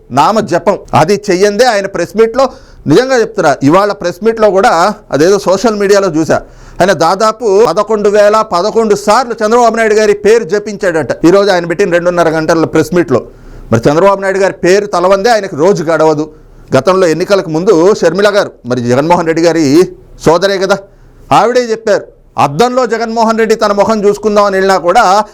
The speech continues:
అక్కడ ఆయనకు చంద్రబాబు నాయుడు గారే కనిపిస్తా ఉన్నారట. ఈ రకంగా చంద్రబాబు నాయుడు గారు నామజపం చేయటం, ఆ ప్రెస్ మీట్లు పెట్టి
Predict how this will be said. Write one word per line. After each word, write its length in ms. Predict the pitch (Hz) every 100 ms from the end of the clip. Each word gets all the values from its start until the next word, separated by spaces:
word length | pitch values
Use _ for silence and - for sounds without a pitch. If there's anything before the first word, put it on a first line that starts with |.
| -
అక్కడ 240 | 151 220
ఆయనకు 400 | 233 220 208 -
చంద్రబాబు 260 | 180 185 180
నాయుడు 160 | 175 170
గారే 160 | 175
కనిపిస్తా 400 | 165 147 165 170
ఉన్నారట. 340 | 143 135 123 - - - - 175
ఈ 20 |
రకంగా 600 | 214 226 233 185 165 208 208 - 147
చంద్రబాబు 280 | 156 170
నాయుడు 180 | 160 151
గారు 180 | 151 147
నామజపం 540 | 120 139 135 131 131 120
చేయటం, 240 | 117 117 123 - - - 143
ఆ 60 | 165
ప్రెస్ 320 | 160 147 -
మీట్లు 200 | 156 147
పెట్టి 600 | 131 127 - 135 160